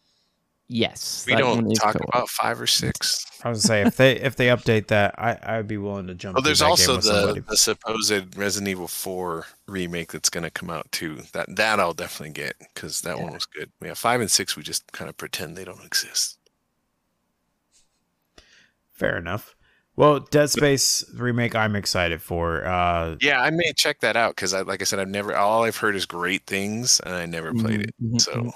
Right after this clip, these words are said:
Speaker 1: mm-hmm.
Speaker 3: And it'll be curious to see what changes they kinda, they make, or, you know, how faithful they stay to the original. Um, but I, I
Speaker 2: I mean,
Speaker 3: think
Speaker 2: I waited fifteen years to play BioShock one, so what the fuck? <laughs>
Speaker 1: It
Speaker 3: Well
Speaker 1: looks like a massive facelift. It doesn't look like what they did with Resident Evil two, where they kind of, like, redid the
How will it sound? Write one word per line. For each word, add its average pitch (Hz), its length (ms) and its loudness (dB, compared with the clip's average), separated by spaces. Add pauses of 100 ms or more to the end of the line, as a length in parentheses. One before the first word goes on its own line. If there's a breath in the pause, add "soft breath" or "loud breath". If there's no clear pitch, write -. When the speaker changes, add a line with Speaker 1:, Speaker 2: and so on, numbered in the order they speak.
(120)
Speaker 1:
mm-hmm. 120 100 -4 (640)
Speaker 3:
And 127 320 2
it'll 135 200 -2
be 131 140 0
curious 120 440 2
to 117 80 0
see 117 220 2
what 101 320 2
changes 98 520 -2
they 117 120 4
kinda, 123 560 2
they 127 200 -2
make, 127 340 0
or, 87 580 0
you 113 100 -6
know, 98 200 -4
how 95 200 -2
faithful 98 480 -2
they 95 140 -2
stay 95 240 0
to 98 60 0
the 95 80 -2
original. 104 720 -2
Um, 85 520 -4 (380)
but 123 160 -2
I, 143 140 -6
I 160 100 -2
Speaker 2:
I 143 40 -2
mean, 117 140 4
Speaker 3:
think 110 60 4
Speaker 2:
I 113 40 4
waited 120 260 2
fifteen 117 560 0
years 110 220 4
to - 100 -2
play 98 180 0
BioShock 90 520 2
one, 90 260 -2
so 78 240 -2
what 85 200 -10
the - 60 -10
fuck? - 260 -6
<laughs> - 480 -4
Speaker 1:
It 160 100 6
Speaker 3:
Well 139 80 8
Speaker 1:
looks 135 240 6
like 269 140 4
a 147 60 4
massive 143 580 2
facelift. 107 600 0
It 139 60 2
doesn't 151 280 2
look - 200 0
like 135 180 4
what 131 180 2
they 117 120 6
did 120 200 4
with 110 160 0
Resident 123 260 4
Evil 101 160 2
two, 117 280 4
where 117 100 4
they 107 120 2
kind 113 220 0
of, 104 100 0
like, 98 200 2
redid 104 640 2
the 113 60 0